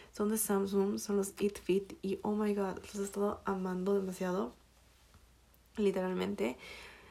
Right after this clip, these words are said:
eh, son cómodos. Uno, dos, no se te caen.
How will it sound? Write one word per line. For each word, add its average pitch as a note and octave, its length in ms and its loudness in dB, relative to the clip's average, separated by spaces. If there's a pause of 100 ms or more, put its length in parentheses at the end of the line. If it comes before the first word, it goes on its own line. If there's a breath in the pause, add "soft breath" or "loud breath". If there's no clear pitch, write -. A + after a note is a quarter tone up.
(380 loud breath)
eh, F#3+ 440 4
son G#3 260 2
cómodos. F#3 600 0 (760)
Uno, G3+ 300 4 (140)
dos, F3 260 0
no G#3 100 0
se G3+ 120 2
te F#3 160 -2
caen. G#3 360 0